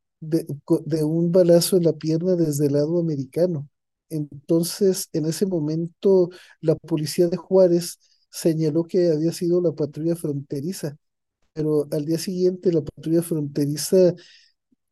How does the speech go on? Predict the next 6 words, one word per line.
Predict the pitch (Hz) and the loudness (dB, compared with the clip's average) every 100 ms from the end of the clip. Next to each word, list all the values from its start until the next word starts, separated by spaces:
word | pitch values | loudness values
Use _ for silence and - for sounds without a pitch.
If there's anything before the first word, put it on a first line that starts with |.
| - | -6
desmintió | 160 170 165 170 156 143 170 185 190 190 - | 4 4 6 2 0 -2 2 4 4 0 -8
y | 175 | -4
dijo | 170 175 190 - | -2 -2 -4 -4
que, | 170 156 139 _ - | -2 -2 -2 _ -6
eh, | 143 - _ | -6 -6 _
fue | _ - 170 170 180 180 | _ 0 4 6 4 2